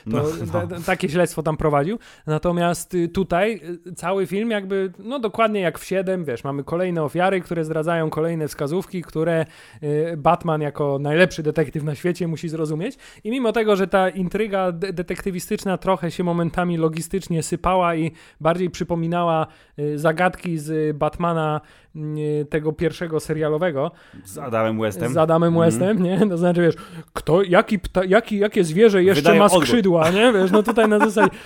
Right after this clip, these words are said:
Speaker 1: <laughs>
Speaker 2: y, skrzydlaty szczur, y, jastrząb też jest ptakiem, wiesz, no t-, jakieś takie totalne bzdury, ale nie przeszkadzało to aż tak bardzo. Natomiast ta końcówka, która miała być tym epickim finałem i zwieńczeniem całej, y, całej historii,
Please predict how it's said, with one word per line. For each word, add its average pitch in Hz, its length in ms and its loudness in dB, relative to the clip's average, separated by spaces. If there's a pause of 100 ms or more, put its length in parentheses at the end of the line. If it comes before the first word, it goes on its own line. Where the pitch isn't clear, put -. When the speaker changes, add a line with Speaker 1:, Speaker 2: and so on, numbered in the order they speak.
(140)
Speaker 1:
<laughs> 180 320 -6
Speaker 2:
y, 175 40 -4
skrzydlaty 208 720 0
szczur, 208 360 2 (220)
y, 160 220 0
jastrząb 196 600 2
też 202 200 0
jest 202 200 -2
ptakiem, 196 500 2
wiesz, 196 280 4
no 240 160 2
t-, 233 120 -14
jakieś 269 340 -4
takie 233 260 -4
totalne 202 440 -4
bzdury, 170 340 -6 (360)
ale 214 340 0
nie 214 180 0
przeszkadzało 208 580 -2
to 185 140 -4
aż 185 140 -6
tak 160 160 -4
bardzo. 190 400 -2 (260)
Natomiast 202 540 -2
ta 208 120 2
końcówka, 185 580 0
która 165 220 -4
miała 170 300 0
być 156 200 -4
tym 156 560 -4 (280)
epickim 185 580 -2
finałem 180 520 0
i 165 360 0
zwieńczeniem 170 720 -2
całej, 156 580 -2 (420)
y, 143 40 -8
całej 160 320 -4
historii, 170 560 -4